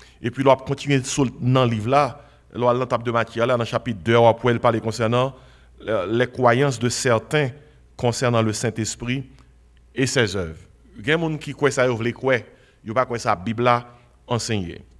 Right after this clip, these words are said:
Et puis, dans le livre là, on va joindre la présentation biblique de la personne du Saint-Esprit. Dans la partie ça, elle parle concernant la personnalité du Saint-Esprit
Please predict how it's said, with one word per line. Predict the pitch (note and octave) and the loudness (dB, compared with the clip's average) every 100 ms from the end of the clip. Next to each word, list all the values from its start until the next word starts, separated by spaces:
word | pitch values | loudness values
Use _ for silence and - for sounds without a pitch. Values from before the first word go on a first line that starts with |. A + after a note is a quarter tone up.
| - - - _ - | -20 -20 -20 _ -2
Et | C3+ | -2
puis, | C3 E3+ D#3 - - C3+ | 0 0 0 -4 -10 0
dans | C#3+ | 2
le | C#3 | 2
livre | C#3 D3+ | 0 0
là, | F3 | 0
on | B2+ | 0
va | |
joindre | A#2 C3+ B2 | -2 -4 -2
la | C3 | -4
présentation | C3 C3 C3 C#3 C3+ D3 | -2 -4 -2 0 2 2
biblique | C3 C#3 F#3 A#3+ - - - - - | 0 2 2 0 -2 -20 -20 -20 -2
de | B2 | 2
la | B2 | 4
personne | C3 A#2 B2 | 4 0 0
du | A2+ | -2
Saint-Esprit. | A2 G#2+ G#2 - F2 - - | -4 -6 -6 -10 -16 -18 -8
Dans | A2+ | -4
la | A#2 | -2
partie | A#2+ C#3 | -2 -4
ça, | C3 B2+ | -2 -2
elle | B2 | 0
parle | B2 A#2 | -2 -2
concernant | A#2 B2 A2+ A2 - - - - | -4 -2 -2 -2 -6 -20 -14 -2
la | G#2+ | 0
personnalité | B2 A2+ A#2+ A2 G#2+ G#2 C3 | 0 -2 0 0 0 -2 -4
du | |
Saint-Esprit | B2+ C#3+ C3 - B2 D3+ | 0 0 0 -4 -4 -4